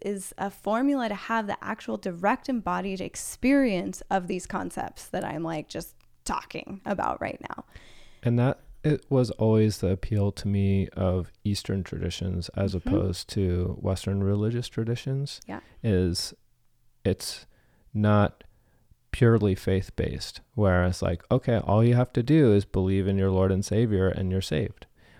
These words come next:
Speaker 2: And, um, you know, all, all you have to do is accept that this is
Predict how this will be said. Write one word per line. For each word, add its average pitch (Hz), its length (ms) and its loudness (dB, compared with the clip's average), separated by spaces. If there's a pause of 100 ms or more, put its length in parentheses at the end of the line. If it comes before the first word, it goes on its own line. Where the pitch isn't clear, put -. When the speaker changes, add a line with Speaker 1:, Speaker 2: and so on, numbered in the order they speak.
(140)
Speaker 2:
And, 92 640 0
um, 98 560 -2 (540)
you 110 140 -2
know, 90 340 2
all, - 340 0
all 104 200 6
you 107 160 4
have 110 260 2
to 110 140 0
do 101 600 2
is 92 480 -2
accept - 680 -2 (100)
that 95 360 -4
this 104 220 0
is 98 200 -2